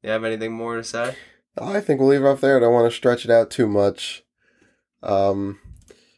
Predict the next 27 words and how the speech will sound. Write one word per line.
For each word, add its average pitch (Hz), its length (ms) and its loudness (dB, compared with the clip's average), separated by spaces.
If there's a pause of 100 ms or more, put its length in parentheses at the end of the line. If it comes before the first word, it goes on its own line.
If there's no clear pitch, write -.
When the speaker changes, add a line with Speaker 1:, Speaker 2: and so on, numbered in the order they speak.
(140)
Speaker 2:
with 135 160 -2
that 139 200 4
said, 127 320 2
thank 139 180 2
you 127 80 -2
guys 127 200 2
so 143 180 2
much 139 180 2
for 131 160 0
listening 117 460 0
this 113 240 -4
week. 107 540 -6 (1040)
Uh, 104 200 4
make 123 220 2
sure 135 160 2
to 131 60 -4
check 123 220 0
us 135 140 -4
out 120 180 4
on 117 80 2
all 135 300 4
our 127 120 4
social 123 400 0
medias, 113 540 2
Instagram, 113 720 0
Facebook, 117 600 -2
Twitter, 117 580 2